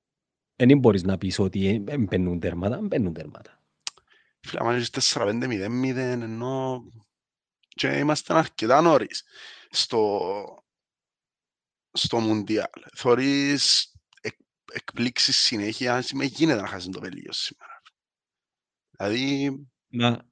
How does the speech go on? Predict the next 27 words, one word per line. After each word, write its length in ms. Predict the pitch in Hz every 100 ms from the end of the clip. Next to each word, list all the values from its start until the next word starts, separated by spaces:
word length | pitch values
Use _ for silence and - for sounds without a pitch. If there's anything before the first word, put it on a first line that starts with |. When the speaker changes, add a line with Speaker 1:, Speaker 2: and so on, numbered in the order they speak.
| _
Speaker 1:
αν 160 | - 120
κάτσεις 280 | 113 117 151
να 140 | 135
δεις 120 | 110
και 60 | 120
τοποθετήσεις 640 | 127 135 143 117 107 120
του 100 | -
Αζάρ 520 | 135 107 107 110 113
και 180 | 110 120
του 640 | 120 120 120 113 107 101 98
De 80 | 110 98
Bruyne, 380 | 123 151 170 156 - _ _ _ _ _
η 180 | 156
φουρνιά 480 | 151 139 131 127 156
του 100 | 180
Βελγίου, 600 | 185 147 123 127 156 139
η 260 | 120 127 131
οποία 340 | 123 135 143
έπρεπε 640 | 147 165 165 151 139 123
να 220 | 123 110 107
κάνει 320 | 131 135 131
το 120 | 117
κάτι 200 | 127 127
της 220 | 123 -
παραπάνω, 560 | - 120 95 135 202 202
ε, 500 | 202 180 190 190 180
ε, 320 | - 180 175